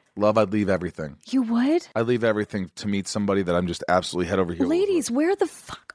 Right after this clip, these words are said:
Speaker 2: are
Speaker 1: I'm not,
Speaker 2: you?
Speaker 1: I'm not even kidding. I swear to God, I would leave it all. I don't care about anything. I wanna be, I wanna feel something like that because I felt love, but I'm, I, it's, it's an amazing feeling.
Speaker 2: Yeah.
Speaker 1: So if I could really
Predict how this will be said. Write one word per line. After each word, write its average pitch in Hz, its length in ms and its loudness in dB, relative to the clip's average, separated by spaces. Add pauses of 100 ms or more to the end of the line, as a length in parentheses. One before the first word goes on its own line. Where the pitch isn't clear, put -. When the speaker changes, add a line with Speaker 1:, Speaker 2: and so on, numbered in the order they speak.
Speaker 2:
are 294 180 0
Speaker 1:
I'm 392 60 4
not, 180 180 2
Speaker 2:
you? 180 60 -4
Speaker 1:
I'm 156 120 0
not 165 200 2
even 147 200 0
kidding. 135 420 0
I 113 100 -2
swear 127 460 0
to 123 80 2
God, 110 260 4
I 101 80 2
would 98 160 0
leave 95 280 0
it 92 60 0
all. 85 460 2
I 104 80 4
don't 107 180 0
care 98 460 -2
about 95 200 -4
anything. 98 220 -4
I 87 40 -4
wanna 101 240 0
be, 85 180 -8
I 101 60 2
wanna 110 180 2
feel 113 280 -2
something 101 640 -4 (320)
like 98 260 -2
that 95 280 0
because 113 260 -4 (240)
I 123 100 2
felt 170 380 -2
love, 98 300 2
but 117 160 2
I'm, 107 160 0
I, 107 160 2 (220)
it's, 107 180 -14 (180)
it's 117 220 -2
an 127 80 2
amazing 113 500 2
feeling. 76 440 -6
Speaker 2:
Yeah. 196 380 2 (420)
Speaker 1:
So 120 300 2
if 110 140 -2
I 131 160 4
could 123 160 -6
really 123 680 2